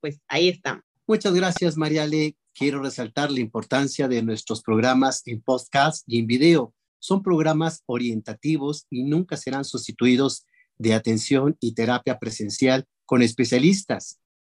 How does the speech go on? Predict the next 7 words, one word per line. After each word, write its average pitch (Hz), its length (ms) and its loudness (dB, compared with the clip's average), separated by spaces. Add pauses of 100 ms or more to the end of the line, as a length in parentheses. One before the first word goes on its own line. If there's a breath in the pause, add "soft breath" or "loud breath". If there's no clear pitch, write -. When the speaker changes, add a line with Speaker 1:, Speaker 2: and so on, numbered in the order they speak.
(160)
Speaker 2:
Cada 127 300 2
invitado 139 560 0
cuenta 113 340 -2
con 113 160 -2
estudios 127 400 0
profesionales 127 800 0 (320 soft breath)
y 208 260 2